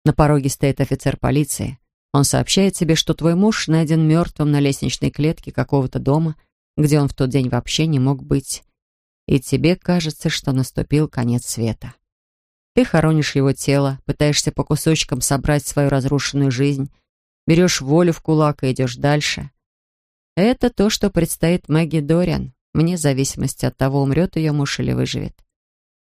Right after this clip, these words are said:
Фрэнки подходит к раковине, чтобы ополоснуть стакан, и пока стоит там, массируя одной рукой затекшую шею, слышит, как звонит ее сотовый. «О, нет!» Фрэнки достает телефон из сумки и собирается с духом.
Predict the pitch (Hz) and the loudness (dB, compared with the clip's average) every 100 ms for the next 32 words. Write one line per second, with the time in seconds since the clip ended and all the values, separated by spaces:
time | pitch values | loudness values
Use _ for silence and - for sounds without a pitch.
0 | _ 190 220 214 202 180 - 190 170 - | _ 2 4 2 0 0 0 0 0 0
1 | 170 160 - 143 147 - 147 143 135 143 | 0 0 -2 -2 0 0 0 -2 0 0
2 | 143 156 143 - 127 - 156 160 _ _ | 0 0 -2 -2 -4 -2 -4 -4 _ _
3 | _ _ _ 185 190 - 185 - 180 180 | _ _ _ 0 0 2 0 2 2 0
4 | - 156 151 156 - 165 160 156 135 151 | 0 0 2 0 0 0 2 2 2 0
5 | 147 143 143 143 139 143 - 135 131 - | 0 0 0 0 0 -4 -4 -4 -2 0
6 | 165 156 151 151 - - 131 131 135 139 | 0 0 -2 -4 -4 -4 -4 -2 -2 0
7 | 139 139 - - - - - _ _ _ | -2 -2 -2 -4 -6 -10 -12 _ _ _
8 | _ _ _ _ _ 151 151 165 160 139 | _ _ _ _ _ 2 4 4 2 0
9 | 135 131 - _ _ _ _ _ _ - | 0 -2 -6 _ _ _ _ _ _ 0
10 | 208 202 185 170 175 - 165 156 - 156 | 2 2 2 0 0 2 2 2 0 0
11 | 156 170 - 147 - 185 185 151 156 139 | 2 0 0 0 2 2 2 0 0 0
12 | 156 151 - 151 143 151 - 127 | 2 2 0 -2 0 -2 -4 -6